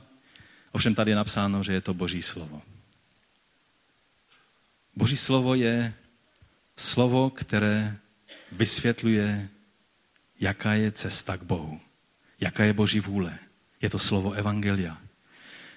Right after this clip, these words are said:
Není to slovo, tak jak se dá použít, že někomu budete mlátit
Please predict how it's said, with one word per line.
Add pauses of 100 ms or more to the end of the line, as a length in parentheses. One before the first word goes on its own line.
Není
to
slovo,
tak
jak
se
dá
použít,
že
někomu
budete
mlátit